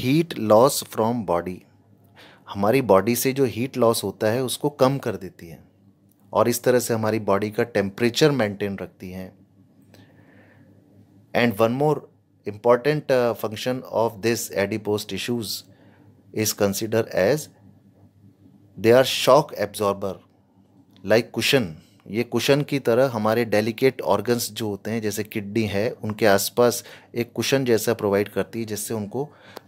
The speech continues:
अ, जब हमारी बॉडी मूवमेंट करती है, सपोज हम कोई, अ, गेम एक्टिविटी के अंदर रनिंग कर रहे हैं, जंपिंग कर रहे हैं, तो हमारे ऑर्गन्स को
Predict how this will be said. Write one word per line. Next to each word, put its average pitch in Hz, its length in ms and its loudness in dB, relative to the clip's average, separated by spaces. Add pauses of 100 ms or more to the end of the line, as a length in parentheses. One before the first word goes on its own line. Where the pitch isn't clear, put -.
अ, 98 200 2 (500)
जब 117 120 2
हमारी 110 260 -2
बॉडी 110 240 -2
मूवमेंट 113 380 -6
करती 110 300 -12
है, 110 60 -10
सपोज 107 380 -10
हम 110 140 -6
कोई, 107 260 -8 (320)
अ, 101 100 -8
गेम 113 360 -2
एक्टिविटी 107 480 -6
के 107 140 -10
अंदर 104 220 -8
रनिंग 110 340 -4
कर 107 140 -6
रहे 107 180 -6
हैं, 104 120 -4
जंपिंग 110 420 -8
कर 107 140 -8
रहे 101 180 -10
हैं, 104 180 -12
तो 113 80 -8
हमारे 110 240 -8
ऑर्गन्स 107 440 -6
को 190 280 -8